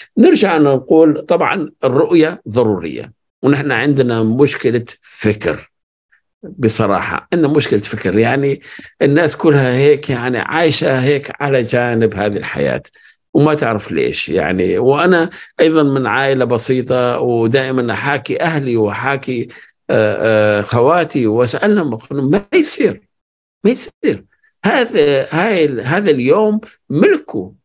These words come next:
هناك عندكم، عندكم أربعة وعشرين ساعة، استغليها، اعملي فيها أي شيء، فكري في موضوع ما واعملي فيه." يعني، يعني، آه، يعني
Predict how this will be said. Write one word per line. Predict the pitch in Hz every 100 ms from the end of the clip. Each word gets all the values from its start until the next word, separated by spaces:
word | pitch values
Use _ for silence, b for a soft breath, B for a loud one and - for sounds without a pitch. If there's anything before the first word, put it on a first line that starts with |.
| 147
هناك | 202 269 - -
عندكم، | - 302 202 B B B
عندكم | 233 220 -
أربعة | 170 135
وعشرين | 143 254
ساعة، | 220 247 226 151 - b b
استغليها، | 143 - 240 208 277 359 302 214
اعملي | 180 165 247 240 202
فيها | 196 220 208
أي | 415 302
شيء، | 160 202
فكري | 131 233 - - 311
في | 208 233
موضوع | 240 208 214 240 202
ما | 233 190 233 302 254 B B _
واعملي | 202 170 208 220
فيه." | 147 262 349 180 104 _ _ _ _ _
يعني، | 170 160 190 180
يعني، | 160 170 170 165
آه، | 151 185 -
يعني | 156 143 135 143 139